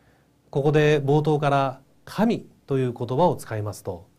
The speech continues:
中には、「私は神の存在は信じていない」と思われる方が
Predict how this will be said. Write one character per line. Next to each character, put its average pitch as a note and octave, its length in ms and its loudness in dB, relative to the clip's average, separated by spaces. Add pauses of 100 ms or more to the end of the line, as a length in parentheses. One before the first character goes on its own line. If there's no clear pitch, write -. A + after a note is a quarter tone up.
(520)
中 C3 220 0
に A#2+ 100 -2
は、 G2+ 280 -4 (380)
「私 C3 340 -2
は A#2+ 180 0
神 F#3 260 0
の C3+ 120 0
存 C#3+ 240 -2
在 E3+ 220 0
は E3+ 300 -2
信 A3+ 280 0
じ C#3 140 -4
て A#2+ 80 -2
い B2+ 80 -2
な G3+ 140 4
い」 - 140 -6 (840)
と - 100 -2
思 A#2+ 220 -4
わ A#2 100 -2
れ A2+ 100 -4
る G#2+ 100 -8
方 G2 220 -10
が C3+ 260 -2